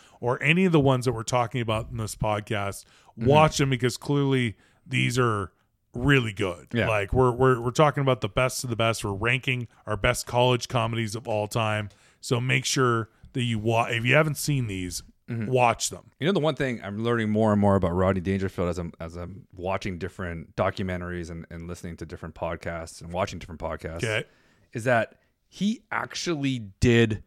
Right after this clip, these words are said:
Speaker 2: show up all the time in a robe and slippers.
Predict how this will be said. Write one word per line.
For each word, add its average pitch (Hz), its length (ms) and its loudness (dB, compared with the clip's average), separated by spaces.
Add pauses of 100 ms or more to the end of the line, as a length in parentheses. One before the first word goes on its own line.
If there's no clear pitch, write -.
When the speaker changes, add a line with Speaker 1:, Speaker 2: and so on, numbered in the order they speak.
(420)
Speaker 2:
show 127 460 8
up 117 240 8 (540)
all 127 220 6
the 131 80 2
time 104 500 2 (720)
in 127 120 0
a 113 80 4
robe 110 260 6
and 98 100 2
slippers. - 440 -4